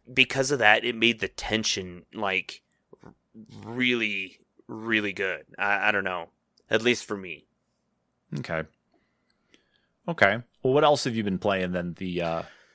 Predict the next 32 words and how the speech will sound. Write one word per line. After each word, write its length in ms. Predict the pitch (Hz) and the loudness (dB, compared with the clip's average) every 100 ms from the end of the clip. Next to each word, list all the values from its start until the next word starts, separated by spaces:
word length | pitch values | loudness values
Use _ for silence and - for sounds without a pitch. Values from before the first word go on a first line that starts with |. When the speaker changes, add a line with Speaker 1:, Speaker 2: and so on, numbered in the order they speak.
| _ _ | _ _
Speaker 2:
these, 340 | 101 87 - - | -8 -8 -12 -10
this 200 | 101 90 | -6 0
last 320 | 101 95 - 98 | 2 2 0 -4
week? 360 | 95 90 - - _ _ _ _ _ _ | -4 -4 -8 -12 _ _ _ _ _ _
Speaker 1:
Um, 1000 | 127 139 139 139 139 143 143 139 120 104 - _ | 8 10 12 12 12 10 8 6 2 -4 -12 _
not 280 | 107 117 196 | 2 10 10
a 60 | 302 | 10
whole 220 | 262 160 | 8 8
lot, 340 | 113 131 175 - | 8 10 8 8
honestly. 680 | 117 170 135 - 113 113 120 | 8 8 6 6 8 8 8
Speaker 2:
<laughs> 0 | |
Speaker 1:
Um, 360 | 120 123 123 127 | 8 10 8 8
I've 180 | 123 | 8
put 160 | - 185 | 12 12
a 80 | 143 | 12
lot 380 | 139 123 147 165 | 10 10 12 12
of 80 | |
time 340 | - 170 165 147 | 8 10 10 10
into 280 | 143 139 123 | 8 6 6
Village 580 | 98 117 139 123 113 | 6 8 10 8 6
when 140 | 113 120 | 2 4
I, 140 | 113 | 4
when 160 | 113 117 | 4 6
I 80 | 113 | 10
got 260 | 120 123 | 10 10
the 60 | 113 | 6
chance, 640 | - 113 117 110 107 - | 0 4 6 4 0 -4
um, 340 | - 107 104 110 | 2 4 4 2
on 220 | 107 107 | 0 2
Speaker 2:
Okay. 160 | 101 110 | 2 4
Speaker 1:
one 200 | 113 107 | 4 4
day. 480 | 104 107 104 95 | 4 4 2 -2